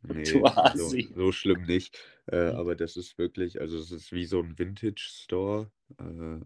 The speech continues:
Speaker 2: auch so basierend auf Nachhaltigkeit und bla bla bla. Und jedenfalls war ich da, äh, und das war so krank, weil oben haben die so Möbel und
Speaker 1: Mhm.
Speaker 2: da war eine,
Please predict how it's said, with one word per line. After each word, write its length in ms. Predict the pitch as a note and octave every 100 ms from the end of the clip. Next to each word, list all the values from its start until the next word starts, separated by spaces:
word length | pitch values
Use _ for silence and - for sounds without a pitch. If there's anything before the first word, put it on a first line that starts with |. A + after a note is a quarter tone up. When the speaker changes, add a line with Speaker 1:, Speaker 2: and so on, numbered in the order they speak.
| -
Speaker 2:
auch 160 | E2
so 160 | - E2
basierend 540 | D#2+ D#2 D#2+ F2 E2+
auf 200 | D#2+ D#2
Nachhaltigkeit 1120 | E2 E2+ E2+ E2 E2 E2+ - - D#2+ D#2+ D#2+ -
und 440 | D#2+ D#2 E2 - _ - - _ _ _
bla 160 | F2 F2+
bla 140 | G2
bla. 280 | F#2+ G2 G#2 - - - - _ _ _ _ -
Und 220 | F2 E2+
jedenfalls 500 | F2+ F2+ - E2+ -
war 140 | E2+ G2
ich 120 | -
da, 280 | F#2+ G2+ A2+ - -
äh, 260 | F2 E2+ -
und 580 | E2+ E2 E2 E2 - - _ _
das 340 | - E2 - E2
war 300 | E2+ E2+ - -
so 280 | - F2+ G2
krank, 360 | - F#2+ G#2+ -
weil 220 | E2 - -
oben 280 | G2+ G2 F2+
haben 160 | G2
die 100 | G2
so 140 | F2 D#2+
Möbel 520 | E2 G2 G2+ F#2 C3+ - _ _ _ _ _ -
und 80 | F2
Speaker 1:
Mhm. 140 | E2+
Speaker 2:
da 140 | E2 E2+
war 280 | G2+ G#2 -
eine, 400 | F2 F2 F2+